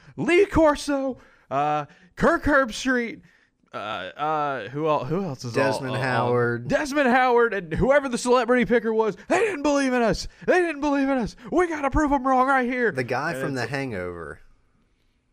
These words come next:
Speaker 2: which
Speaker 1: Oh,
Speaker 2: is not
Speaker 1: yeah,
Speaker 2: very
Speaker 1: it was
Speaker 2: specific. The Asian guy from The Hangover.
Speaker 1: Ken Jeong.
Speaker 2: Ken Jeong, thank you.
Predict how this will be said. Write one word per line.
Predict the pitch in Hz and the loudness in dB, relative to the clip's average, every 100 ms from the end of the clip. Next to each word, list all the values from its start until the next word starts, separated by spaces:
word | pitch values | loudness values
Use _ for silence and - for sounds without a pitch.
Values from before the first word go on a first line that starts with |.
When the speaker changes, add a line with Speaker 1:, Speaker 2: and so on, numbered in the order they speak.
| - | -10
Speaker 2:
which | 120 - | -8 -2
Speaker 1:
Oh, | 151 160 | 2 2
Speaker 2:
is | 156 | 2
not | 156 | 0
Speaker 1:
yeah, | 131 | 0
Speaker 2:
very | 131 | 0
Speaker 1:
it | 127 | 0
was | 160 | -2
Speaker 2:
specific. | 151 - 120 - 101 98 | -6 -6 -6 -6 -8 -10
The | 110 | -10
Asian | 120 147 123 113 | -8 -8 -8 -8
guy | 107 101 | -6 -8
from | - 110 | -10 -12
The | 101 | -10
Hangover. | 107 104 101 101 101 98 95 _ _ | -10 -8 -8 -8 -6 -8 -10 _ _
Speaker 1:
Ken | 175 156 | -4 -2
Jeong. | 147 113 104 | -2 -4 -6
Speaker 2:
Ken | 143 139 | -4 -4
Jeong, | 123 123 104 90 | -2 0 -2 -4
thank | 131 120 101 | -4 -4 -6
you. | 95 73 | -12 -16